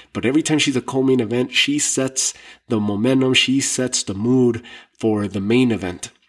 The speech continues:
Every time that she's a co-main eventer, the way that she performs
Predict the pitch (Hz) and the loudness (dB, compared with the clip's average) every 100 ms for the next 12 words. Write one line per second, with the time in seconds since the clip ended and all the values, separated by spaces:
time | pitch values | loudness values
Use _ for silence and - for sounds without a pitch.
0 | _ 123 120 123 117 120 113 107 113 107 | _ -2 0 0 -2 -2 0 0 -2 -4
1 | - 113 110 107 104 98 104 101 87 - | -4 -2 0 0 -2 -4 -4 -6 -8 -16
2 | - - - 110 101 117 151 147 135 131 | -20 -20 -6 -4 0 2 4 2 0 -2
3 | 131 120 120 113 110 101 | -4 -6 -2 -2 -2 -4